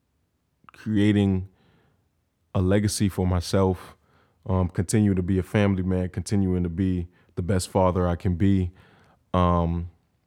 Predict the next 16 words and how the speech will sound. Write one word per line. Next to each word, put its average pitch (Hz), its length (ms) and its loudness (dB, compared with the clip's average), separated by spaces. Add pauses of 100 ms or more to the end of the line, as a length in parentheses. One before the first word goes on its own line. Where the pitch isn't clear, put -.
(1400)
all 101 220 4
while 90 180 4
processing 92 580 0
this. 85 180 -2
So, 87 280 -2 (760)
you 104 120 -2
know, 92 200 2
it, 95 160 -2
it's, 101 300 -4
it's 104 160 -6
really 107 240 0
hard. 98 400 0
It's 92 160 -6
really 95 220 -4
difficult. 95 540 -4 (600)
Um, 85 500 -6